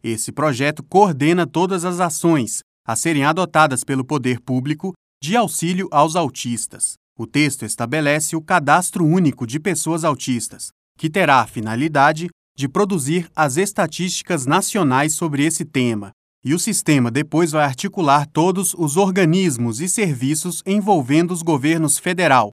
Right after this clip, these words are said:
dos estados e dos municípios, em áreas como a da saúde, educação, assistência social, trabalho, transporte e habitação.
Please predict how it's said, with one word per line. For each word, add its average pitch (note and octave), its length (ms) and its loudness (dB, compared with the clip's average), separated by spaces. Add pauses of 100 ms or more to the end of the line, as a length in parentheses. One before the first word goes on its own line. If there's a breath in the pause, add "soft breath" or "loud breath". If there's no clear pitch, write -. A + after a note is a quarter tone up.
(260)
dos B2 200 -4
estados D#3+ 580 4
e F#3 80 -4
dos E3 220 -4
municípios, E3 800 0 (340)
em G#3 140 -2
áreas D#3 340 0
como D#3+ 260 -2
a E3 40 0
da D#3 160 -4
saúde, D3 680 0
educação, C3+ 800 -2 (160)
assistência F3+ 640 -4
social, C#3+ 680 -2
trabalho, C#3+ 580 2 (300)
transporte C3 760 -4
e F#3+ 140 -4
habitação. C#3 800 -2